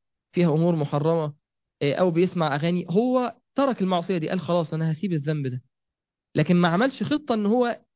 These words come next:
يملى الأوقات دي بأعمال صالحة. والنفس إن لم تشغلها بالطاعة شغلتك بالمعصية. فهو دلوقتي مش مقرر أنا لما هقعد في وقت فاضي هعمل إيه،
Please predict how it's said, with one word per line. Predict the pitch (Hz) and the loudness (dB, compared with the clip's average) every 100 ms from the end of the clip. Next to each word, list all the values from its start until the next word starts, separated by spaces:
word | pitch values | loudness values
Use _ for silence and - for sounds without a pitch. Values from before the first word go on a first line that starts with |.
| - | -4
يملى | 190 285 294 240 | 0 2 2 0
الأوقات | 214 170 180 196 185 | -2 -4 -4 -4 -4
دي | 151 196 277 _ _ _ _ - | -4 -6 -8 _ _ _ _ -4
بأعمال | 147 151 233 | 0 2 0
صالحة. | 262 196 220 - _ _ _ _ _ _ _ _ _ _ _ _ _ _ _ _ _ _ _ _ _ _ _ _ _ _ _ _ _ _ _ _ _ | 0 0 0 -4 _ _ _ _ _ _ _ _ _ _ _ _ _ _ _ _ _ _ _ _ _ _ _ _ _ _ _ _ _ _ _ _ _
والنفس | 135 135 214 - 147 | -2 2 0 -2 -6
إن | 139 | -2
لم | 190 | -2
تشغلها | 185 160 156 190 190 | -2 -6 -2 -2 0
بالطاعة | 151 143 190 220 | -2 -2 -2 -2
شغلتك | 190 185 226 285 202 | -4 -4 -4 -4 -4
بالمعصية. | 190 180 180 247 151 - _ _ _ _ _ _ _ _ | -2 -4 -4 -6 -8 -14 _ _ _ _ _ _ _ _
فهو | 147 185 | 2 4
دلوقتي | 180 196 214 220 208 - - _ | 4 2 0 -2 -4 -12 -20 _
مش | 175 175 | 2 2
مقرر | 190 185 208 220 220 226 233 | 2 4 4 4 2 2 -2
أنا | 185 202 220 240 | 0 2 2 0
لما | 165 165 170 | -2 0 0
هقعد | 196 202 226 226 | 0 0 -2 -6
في | - | 0
وقت | 170 202 - | 0 0 -6
فاضي | 151 185 214 214 254 190 | -4 0 0 -2 -2 0
هعمل | 202 175 | -2 -4
إيه، | - 120 | -10 -14